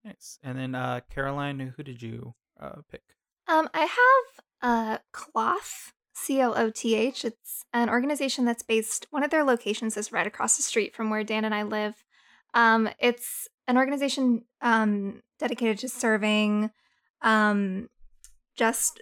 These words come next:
Speaker 2: Washington Heights in general. Their services are, include, like, affordable housing,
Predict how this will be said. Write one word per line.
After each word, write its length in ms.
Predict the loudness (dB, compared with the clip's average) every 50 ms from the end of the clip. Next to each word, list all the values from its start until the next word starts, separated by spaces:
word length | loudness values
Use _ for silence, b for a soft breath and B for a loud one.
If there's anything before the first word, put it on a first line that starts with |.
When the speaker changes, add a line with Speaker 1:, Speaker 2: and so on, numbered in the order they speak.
| -12 -4
Speaker 2:
Washington 420 | 0 0 0 0 0 -2 -4 -2 -2
Heights 240 | 0 -2 -2 -2
in 80 | -2 -2
general. 560 | -2 -2 -2 0 0 0 0 0 0 -2 -4
Their 180 | -4 -6 -6 -4
services 800 | -2 -2 -2 -2 -4 -4 -2 -2 -2 -2 -6 -10 -12 -14 -14 -16 _ _ _ _ -4
are, 640 | 0 2 2 4 4 4 4 4 4 2 0 -4 _ _ _ _ _ _ _ -4
include, 400 | -2 -2 0 2 2 2 2 2
like, 140 | 0 -4 -4
affordable 400 | -4 0 2 2 2 2 2 2
housing, 800 | 4 4 4 4 2 0 -2 -2 0 0 0 0 0 -2 -4